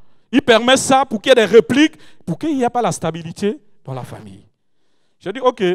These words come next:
comme c'est toi, mais donne-moi ce cœur. » Je lui ai aussi pris un mot. Parce que c'est toi qui donnes, c'est toi qui changes.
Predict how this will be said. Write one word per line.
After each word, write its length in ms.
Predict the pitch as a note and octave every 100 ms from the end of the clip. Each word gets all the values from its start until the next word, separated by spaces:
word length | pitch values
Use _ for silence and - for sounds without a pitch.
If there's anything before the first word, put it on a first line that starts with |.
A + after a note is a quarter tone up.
| - - - _ _ _ _ _ _ -
comme 200 | A3 G#3+
c'est 180 | E3
toi, 420 | D3 - E3+ E3 C#4 - - - _ _ _ -
mais 120 | C3+
donne-moi 420 | C#3+ F3+ A3+ G3
ce 400 | G3 - F#3 E4 - - - _
cœur. » 300 | - B2 A2 G2+ _ - _ _ _ _ _ _ _
Je 120 | C#3+ F#3
lui 120 | A#3+
ai 40 |
aussi 180 | G3+ G#3+
pris 180 | - G#3
un 120 | E3
mot. 220 | D#3+ D3+
Parce 240 | C3+ E3+ F3+
que 80 |
c'est 160 | D#4+ G#3+
toi 120 | A#3+
qui 140 | A3 G3+
donnes, 240 | F3+ G3
c'est 140 | F#3+
toi 120 | F3 F#3+
qui 120 | E3+
changes. 480 | - E3+ C#3 B2